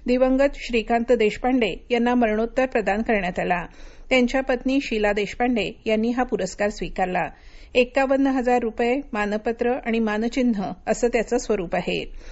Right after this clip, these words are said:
सवाई गंधर्व महोत्सव हा आमच्या गुरुपरंपरेचा महोत्सव आहे. सवाई गंधर्वांचे नातू आणि भीमसेनजींचे शिष्य असलेले श्रीकांत देशपांडे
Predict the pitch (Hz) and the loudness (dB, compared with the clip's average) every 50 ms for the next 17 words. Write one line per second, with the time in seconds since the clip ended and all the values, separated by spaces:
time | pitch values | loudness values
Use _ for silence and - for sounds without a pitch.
0 | - - - - - 285 269 269 277 285 311 294 302 285 269 262 277 277 277 285 | -16 -16 -16 2 4 6 6 6 6 4 4 2 2 0 2 2 2 2 4 4
1 | 285 277 247 233 254 254 - - 254 208 202 190 - - - 254 247 226 220 220 | 2 2 2 2 0 -2 -2 -2 0 0 0 -2 -4 -4 0 0 2 2 2 0
2 | - - 247 254 247 220 220 233 233 - 262 254 262 262 254 269 254 247 240 247 | 0 0 0 0 2 0 0 0 0 0 2 2 2 0 0 2 2 2 2 2
3 | 285 277 277 262 196 220 214 214 - - 202 196 190 180 - 180 170 160 - - | 2 2 2 2 2 0 -4 -4 -4 -2 0 0 0 -2 -2 -4 -6 -6 -8 -12
4 | - - - - - - - 277 247 254 262 285 277 277 269 262 262 254 262 262 | -16 -18 -16 -14 -12 0 2 4 4 4 4 2 2 2 0 0 0 0 0 0
5 | 254 254 240 247 262 247 220 214 220 220 - 269 208 156 - - 214 226 226 226 | -2 -2 -2 0 -2 -2 0 -2 -4 -4 -6 -6 -6 -8 -6 -4 -2 0 0 0
6 | 214 220 226 226 214 - 262 269 277 262 277 269 262 254 - 269 277 277 - - | 0 -2 -2 -2 -2 0 2 2 2 2 2 0 0 2 2 2 2 0 -2 -4
7 | 247 233 - - 240 226 226 220 - 226 226 220 233 233 262 269 - 233 214 208 | -6 -6 -4 0 2 2 2 2 0 -2 -2 0 0 0 0 -2 -2 -4 -4 -2
8 | - 208 208 202 - 214 208 202 190 - - 247 254 254 233 202 175 | 0 -2 -2 -2 -2 -2 -2 -2 -4 -2 -2 0 2 2 2 0 0